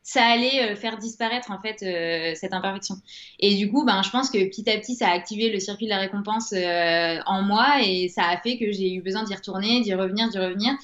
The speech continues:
et que je, c'était tous les jours sur, euh, des périodes de plus en plus longues avec des lésions de plus en plus profondes.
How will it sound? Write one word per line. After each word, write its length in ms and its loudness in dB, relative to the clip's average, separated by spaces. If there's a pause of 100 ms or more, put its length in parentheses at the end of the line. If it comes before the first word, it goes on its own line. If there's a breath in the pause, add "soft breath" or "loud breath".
(220 loud breath)
et 120 4
que 120 4
je, 160 0
c'était 340 0
tous 120 -6
les 120 2
jours 400 4
sur, 300 -4
euh, 260 2
des 140 2
périodes 240 2
de 80 2
plus 180 -8
en 80 -4
plus 140 -8
longues 400 4
avec 240 2
des 140 4
lésions 420 0
de 80 0
plus 160 -6
en 80 0
plus 200 -4
profondes. 460 2